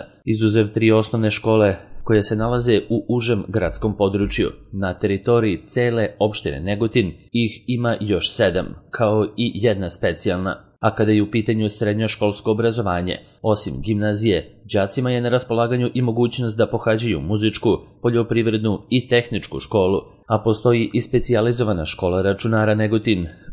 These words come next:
u kojoj se organizuju brojni I T kursevi i to na dva nivoa, to jest na početnom i naprednom. Budući da su za sprovođenje edukacija u ovoj obrazovnoj instituciji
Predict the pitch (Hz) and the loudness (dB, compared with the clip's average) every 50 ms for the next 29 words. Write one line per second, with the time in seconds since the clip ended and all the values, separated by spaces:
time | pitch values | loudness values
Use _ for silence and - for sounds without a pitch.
0 | - - 117 113 101 - 123 120 123 127 127 120 - - 127 120 - - 117 113 | -2 0 2 2 2 2 2 2 4 4 2 0 0 0 -2 0 0 0 -2 0
1 | 107 117 117 120 120 117 123 110 98 85 76 - 107 110 110 113 113 113 117 117 | 0 0 -2 -2 0 2 2 2 2 2 0 0 0 0 0 0 0 -2 -2 -4
2 | - - - 110 110 110 107 - 123 107 - 120 117 110 - - 123 110 104 92 | -4 -2 -2 0 0 0 0 -2 -2 -2 0 0 0 0 0 0 0 2 0 0
3 | - - - - _ - 123 117 107 - - 127 120 117 - - 98 104 95 85 | -2 -6 -18 -12 _ -4 -4 -4 -2 0 2 4 4 4 2 2 0 -2 -2 -2
4 | 78 92 107 110 98 95 98 92 95 110 98 76 - - - - _ - - 120 | -2 0 0 2 2 2 0 2 4 4 4 4 2 -2 -10 -20 _ -2 0 2
5 | 117 117 117 117 - - 90 - - - 78 76 - 107 104 117 107 95 90 - | 2 4 2 2 0 -2 -6 -4 -4 -4 -4 -2 -4 -4 -4 -2 -2 -2 -4 -6
6 | - - 127 139 120 98 85 82 - - 98 92 90 98 98 - - - - _ | -4 -2 -2 0 0 0 -2 -2 -2 -2 -2 -2 0 -2 -4 -4 -6 -10 -18 _
7 | - - 117 113 107 107 104 104 - 113 101 90 - - - - 101 107 101 - | -2 2 4 4 6 6 4 4 4 4 4 4 2 2 2 2 4 2 2 2
8 | 110 107 104 101 - - 120 117 123 131 131 127 131 131 123 120 117 123 113 - | 0 0 0 0 -2 0 0 0 2 2 0 0 0 0 0 0 2 0 0 0
9 | 123 120 120 - - 135 117 110 - 120 123 113 117 117 113 107 87 73 80 80 | 0 0 0 0 2 2 2 2 2 2 4 4 4 4 4 2 2 0 0 0
10 | 87 98 98 110 104 101 104 107 104 98 - 110 104 - 107 101 95 - 117 98 | -2 -2 0 0 0 0 0 0 0 0 0 -2 0 2 0 0 2 2 2 2
11 | 87 | 2